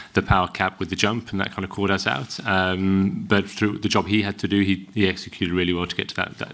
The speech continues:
that top ten for quali, and he had a good race and moved forward and made up some places. So yeah, um, he's done a, a, yeah,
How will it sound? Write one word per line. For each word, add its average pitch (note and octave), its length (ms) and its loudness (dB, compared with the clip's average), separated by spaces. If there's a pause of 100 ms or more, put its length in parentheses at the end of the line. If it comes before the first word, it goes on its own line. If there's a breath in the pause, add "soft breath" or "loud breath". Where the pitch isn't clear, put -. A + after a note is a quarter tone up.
that - 180 -4
top - 200 -6
ten F#2 180 -2
for E2 80 -4
quali, F2 260 0
and F2 120 0
he G2 60 2
had A2 120 0
a A2+ 40 0
good A2 180 0
race A2+ 280 0
and F2 180 -2
moved F#2+ 200 4
forward G2 320 0 (340 loud breath)
and F#2+ 120 2
made F2+ 120 0
up - 100 -6
some F#2+ 140 -2
places. F#2 460 0
So F2+ 280 2 (400 loud breath)
yeah, G2 180 8 (100)
um, F#2 360 -2
he's F#2+ 260 -2
done F#2 120 2
a, F2 120 -2 (180)
a, - 160 -4
yeah, F#2 160 -2